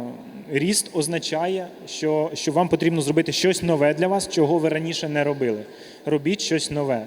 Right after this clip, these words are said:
робіть те, чого, ідіть в, кудись в невідоме. Е, це моя порада для вас. Викладайтесь наповну, третій пункт. Викладайтесь наповну. Ви не можете просто сидіти на дивані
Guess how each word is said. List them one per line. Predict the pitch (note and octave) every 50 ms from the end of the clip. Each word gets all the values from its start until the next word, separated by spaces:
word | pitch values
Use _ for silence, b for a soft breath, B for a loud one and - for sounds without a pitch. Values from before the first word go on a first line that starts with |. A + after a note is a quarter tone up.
| B2+ B2+
робіть | B2 C3 D#3 E3 -
те, | - E3+ F3+
чого, | F3+ - D#3+ C#3 D#3 D#3 D#3 D3+ E3+
ідіть | E3+ D3 C#3+ G3+ F#3+ - -
в, | - -
кудись | - D#3 D3 D#3+ D3+ - - B B B B B B B - -
в | C#3+ B2 B2 C3+ D3 D3
невідоме. | D3 D#3 E3 D#3+ E3+ D#3 E3 E3+ D3 C3 A#2 G#2+ - - B B B B B B B -
Е, | B2+ B2
це | A2+ - E3
моя | D#3+ D3+ D3 C#3+
порада | C#3 D3 D3 C#3+ C#3 C3 B2
для | A#2+ A2+ A2
вас. | A2 G#2+ - - B B B B B B
Викладайтесь | C3+ E3 D#3+ - E3+ E3 D3+ D#3+ E3+ G3 G#3 G3+ F3+ D3+ - E3
наповну, | E3+ E3 E3 - F#3 F3 D#3+ D3+ C#3 B2
третій | A#2 - D3 D3+ D3 - E3 D#3
пункт. | - E3 E3 D3 B2 G2+ - - - - - - -
Викладайтесь | C#3 C#3 - D#3+ D3+ E3+ E3+ E3+ F3 - E3+
наповну. | E3+ - G3 F3+ D#3+ C#3+ C3+
Ви | C#3+ F#3
не | F#3+
можете | F#3 G3 G3+ F3+ - E3+
просто | E3 - E3 - - C#3
сидіти | - D#3 D#3+ F3 E3 E3+ D#3
на | D3+ D3
дивані | D3 D3+ F3+ G3+ A3+ G#3+ G3+ F3+